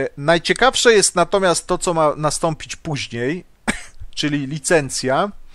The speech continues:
No i Ministerstwo Obrony Narodowej twierdzi, że docelowo Polska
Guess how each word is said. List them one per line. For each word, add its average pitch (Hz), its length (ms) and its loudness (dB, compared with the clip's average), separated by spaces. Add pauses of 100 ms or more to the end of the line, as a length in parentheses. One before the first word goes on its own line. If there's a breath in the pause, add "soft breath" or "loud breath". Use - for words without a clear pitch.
(1120 loud breath)
No 156 240 4
i 190 140 -2
Ministerstwo 160 640 0
Obrony 160 340 2
Narodowej 143 500 2
twierdzi, 123 520 -4
że 120 160 -6
docelowo 131 880 0 (640 soft breath)
Polska 190 720 2